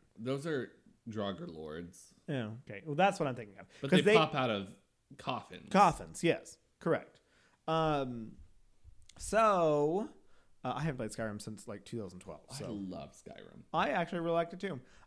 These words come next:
Speaker 2: I went and defeated the fuck out of the Mages, uh, Academy, and
Speaker 1: My favorite thing to do was just go on murdering sprees. I would go and
Speaker 2: Murdering,
Speaker 1: murder
Speaker 2: you just,
Speaker 1: everyone.
Speaker 2: "I'm gonna kill you. I'm gonna kill you." I got so strong as a, as a w-, a wizard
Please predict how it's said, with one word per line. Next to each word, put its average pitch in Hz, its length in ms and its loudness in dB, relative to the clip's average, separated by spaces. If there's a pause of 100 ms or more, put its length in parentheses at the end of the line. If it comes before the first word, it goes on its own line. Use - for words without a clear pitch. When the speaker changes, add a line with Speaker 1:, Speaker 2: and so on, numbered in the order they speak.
Speaker 2:
I 156 100 4
went 165 160 0
and 151 60 -4
defeated 151 480 -4
the 123 140 -4
fuck - 480 -6
out 123 100 -6
of 117 80 -6
the 107 360 -6
Mages, 123 420 -8 (240)
uh, 123 380 -4
Academy, 156 540 -6 (440)
and 107 600 -6 (380)
Speaker 1:
My 135 160 2
favorite 135 280 -2
thing 127 180 0
to 107 80 0
do 98 160 0
was 95 120 0
just - 160 -8
go 95 80 -2
on 87 100 -2
murdering 78 320 -6
sprees. - 380 -12 (320)
I 110 120 -2
would 104 100 -2
go 98 80 -4
and 120 100 2
Speaker 2:
Murdering, 147 280 4
Speaker 1:
murder 131 140 0
Speaker 2:
you 131 80 6
just, 113 180 2
Speaker 1:
everyone. 98 160 2
Speaker 2:
"I'm 147 160 -2
gonna 127 160 -10
kill 107 220 -14
you. 175 360 -8
I'm 110 100 -14
gonna 90 140 -10
kill 90 200 -16
you." 123 160 -10 (240)
I 156 100 4
got 170 180 0
so 185 80 2
strong 165 300 0
as 147 100 0
a, 127 240 2
as 131 160 -2
a 110 400 0
w-, 123 260 -8
a 120 180 -2
wizard 147 440 -4